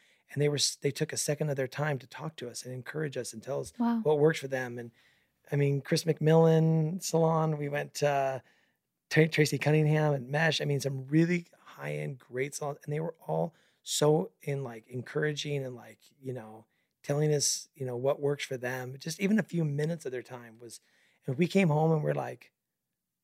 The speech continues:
Speaker 1: "Okay, like, we, we made a decision already, but how are we gonna do this now? What are we gonna do?" So anyways, fast forward a huge, crazy, probably nine-month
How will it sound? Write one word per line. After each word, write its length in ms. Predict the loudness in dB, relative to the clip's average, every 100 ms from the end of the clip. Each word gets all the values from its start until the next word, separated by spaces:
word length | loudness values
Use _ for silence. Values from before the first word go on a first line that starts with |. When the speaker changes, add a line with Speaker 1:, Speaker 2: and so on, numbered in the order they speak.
| _
Speaker 1:
"Okay, 320 | 0 0 0 -10 _ -6
like, 180 | -2
we, 180 | 0 -2 0
we 100 | 0
made 220 | 4 6
a 80 | 6
decision 460 | 2 0 0 0 -2
already, 600 | -2 2 2 0 -12 _ _ _ _ _
but 280 | -2 -2 -4 -6
how 280 | -4 0 0
are 40 |
we 100 | 2
gonna 180 | 0 -2
do 160 | -4
this 220 | -4 -4 -6
now? 300 | -10 -10 -10
What 240 | -6 -6
are 40 | -6
we 100 | -10
gonna 200 | -12 -16
do?" 120 | -20 _
So 220 | -8 -6 0
anyways, 400 | 2 2 -2 -8 _ _ _ _ _ _
fast 320 | 8 8 8
forward 420 | 8 10 8 6 -4
a 40 | -12
huge, 680 | -12 -4 -2 0 -4 -6
crazy, 760 | -10 -6 -4 -4 -6 -6 -10 -16 _
probably 240 | -6 -2 -2
nine-month 760 | 0 -2 0 2 2 0 -2